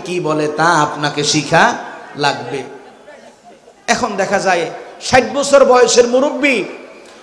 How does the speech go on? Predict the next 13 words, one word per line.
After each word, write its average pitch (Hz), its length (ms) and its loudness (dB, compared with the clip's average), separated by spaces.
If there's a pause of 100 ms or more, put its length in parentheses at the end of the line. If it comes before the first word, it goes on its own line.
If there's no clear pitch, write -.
সত্তর 302 540 2
বছর 302 340 6
বয়স, 254 380 8 (1700)
নামাজ 175 360 -2
পড়তে 180 300 -4
আসে, 156 600 -4 (320)
সূরা 196 220 4
ফাতিহাটা 165 560 2
শুদ্ধ, 180 540 -2 (1400)
আমি 170 180 -2
কি 185 120 0
ভুল 180 200 6
বলেছি? 208 460 4